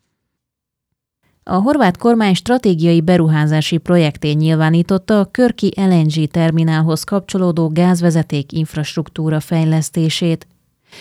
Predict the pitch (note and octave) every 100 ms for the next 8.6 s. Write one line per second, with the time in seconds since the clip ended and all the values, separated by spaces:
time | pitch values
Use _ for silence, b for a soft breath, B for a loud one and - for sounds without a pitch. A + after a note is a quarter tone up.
0 | B B B - F3 D#3 G3 F#3+ E3+ -
1 | F#3 F3+ E3+ - F3+ F3+ F3 E3 D#3+ D#3+
2 | D#3+ E3 E3 - F3+ E3+ F3 F#3 F3 F#3
3 | F3+ F3+ E3+ - G3 G#3+ - - F3 E3
4 | D#3+ D#3+ E3 E3+ E3+ F3 D#3+ F3+ - _
5 | _ - F#3+ G3 - A#3+ B3 G#3+ F3 D#3+
6 | C#3+ C#3+ - F#3 F3+ E3+ E3 D#3 - G3
7 | F#3 E3+ - D#3+ D#3 D3+ - E3+ D#3+ F3
8 | E3 F3 F3+ F3 F3